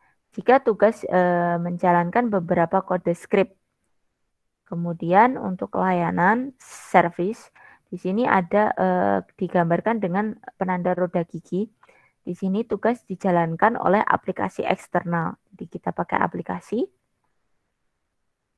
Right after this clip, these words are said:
yang memperhatikan fungsionalitasnya melalui antarmuka layanan.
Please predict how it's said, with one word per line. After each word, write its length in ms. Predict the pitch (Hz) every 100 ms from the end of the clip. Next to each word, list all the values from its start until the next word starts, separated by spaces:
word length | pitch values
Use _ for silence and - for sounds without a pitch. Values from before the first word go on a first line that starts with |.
| _ _ _ _ _
yang 180 | 214 240
memperhatikan 540 | 226 208 190 180 214
fungsionalitasnya 880 | 220 208 - 202 190 185 175 190 208
melalui 540 | 214 202 180 175 196 -
antarmuka 720 | 185 185 190 190 185 185 - -
layanan. 640 | 180 170 180 175 175 165